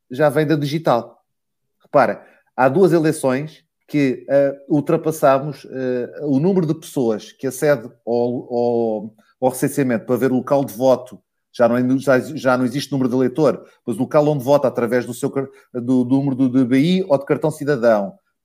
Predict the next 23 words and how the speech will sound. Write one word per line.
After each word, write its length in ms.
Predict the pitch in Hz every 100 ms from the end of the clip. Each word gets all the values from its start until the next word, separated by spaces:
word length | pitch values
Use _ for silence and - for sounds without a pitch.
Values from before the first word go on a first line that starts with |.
| -
ao 180 | 131
ver 160 | 131 165
os 80 | 143
resultados 380 | 127 139 156 123
eleitorais, 600 | 127 120 - 85 82 107 _ _
já 160 | 117 143
é 80 | 151
dispositivos 480 | 143 - 139 147 127
móveis. 400 | 147 120 107 - _ _ _ _ _ _ _ _ _ _ -
Ainda 320 | 127 127 139
nestas 300 | 143 135 123
eleições 360 | 127 131 147 139
tivemos 440 | 147 147 147 - _ _ _
cerca 320 | - 151 147
de 80 | 143
cinquenta 340 | 135 160 156 151
e 20 |
oito 160 | 147
por 80 | -
cento 260 | - 151 127
em 60 |
dispositivos 480 | 120 - 107 143 123
móveis, 460 | 131 139 143 165